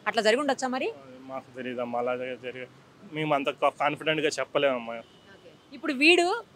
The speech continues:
Speaker 1: ఆ, క్లాసులు తీసుకుంటాడంట, డిజిటల్ క్లాసులు తీసుకుంటాడంట, క్లాస్ రూమ్లోకి వెళ్ళి బోల్ట్లు పెట్టి డోర్లు పెట్టి చేస్తుంటాడంట,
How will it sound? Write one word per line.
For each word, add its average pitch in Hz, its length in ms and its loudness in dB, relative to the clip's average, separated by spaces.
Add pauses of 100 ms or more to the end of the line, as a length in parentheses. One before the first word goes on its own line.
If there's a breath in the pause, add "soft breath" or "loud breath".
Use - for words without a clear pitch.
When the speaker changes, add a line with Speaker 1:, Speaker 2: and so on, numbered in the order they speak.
(120)
Speaker 1:
ఆ, 214 420 -2
క్లాసులు 294 320 6
తీసుకుంటాడంట, 254 520 -4
డిజిటల్ 220 340 -4
క్లాసులు 240 300 0
తీసుకుంటాడంట, 220 440 -4
క్లాస్ 240 280 6
రూమ్లోకి 262 280 4
వెళ్ళి 240 180 -4
బోల్ట్లు 240 360 0
పెట్టి 233 220 0
డోర్లు 233 320 -2
పెట్టి 220 300 0
చేస్తుంటాడంట, 190 560 -4